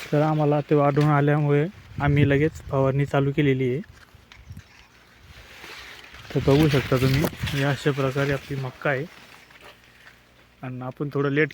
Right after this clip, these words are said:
केलं असतं तर, अ, मक्का खूप, अ, डोक्याच्या वर जास्त गेली असती आणि मग फवारणी करता, करायला, करायला अडचण आली असती.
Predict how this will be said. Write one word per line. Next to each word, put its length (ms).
केलं 200
असतं 280
तर, 140
अ, 380
मक्का 320
खूप, 480
अ, 200
डोक्याच्या 500
वर 160
जास्त 320
गेली 240
असती 260
आणि 160
मग 180
फवारणी 340
करता, 340
करायला, 240
करायला 400
अडचण 220
आली 200
असती. 300